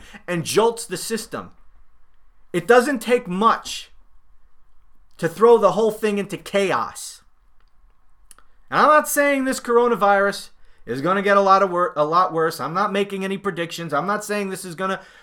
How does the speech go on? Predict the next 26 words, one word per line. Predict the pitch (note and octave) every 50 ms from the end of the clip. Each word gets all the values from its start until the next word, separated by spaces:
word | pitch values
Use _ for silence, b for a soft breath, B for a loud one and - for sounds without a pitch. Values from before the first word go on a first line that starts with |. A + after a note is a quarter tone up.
| B B B
sink | - - - - - A#3 A#3 A3+ A3+
the | - A#3+ A#3 A#3
economy. | A3+ A3+ - F#3+ F#3+ F#3+ F#3 F#3 F3+ F3+ F3 F3 F3+ F3 b b b b b b b - E3+
I'm | G3 G#3+ A3+
not | A#3 A#3 A3
saying | A3 - A#3 A3 G#3+ G3 G3
any | F#3+ F3+ E3
of | C#3+ B2+
that. | A#2 G2 - - - _ _ - _ _ _ - _ _ _ _ _ _ _ _
But | - F#3 F3+ F3
what | F#3+ G#3+ A3
I'm | G#3+ G#3+ G#3
telling | - - G3+ A3 A#3 A3+ A3 G3+
you | F3+ E3+ D#3 D3
is, | C#3+ C#3 C#3 C3+ - _ _ _ _ _ _
look | A3 C4 F#4 - -
how | - F#4 F4 C4+
little | A3+ G3 G#3 A#3+ B3+ B3 A#3 G#3+
this | F#3 G3 G3 - -
really | E3 F#3 G#3+ G#3+ G#3 F#3+ F3 F3 -
is | - F#3+ F#3 E3 C3+ A#2+ A2+ -
at | - C3+ -
this | - D#3 C#3 -
point | _ _ - C#3+ C3+ C3
in | - A#2+
time. | A2 A#2+ B2 A#2+ A2 F#2+ F2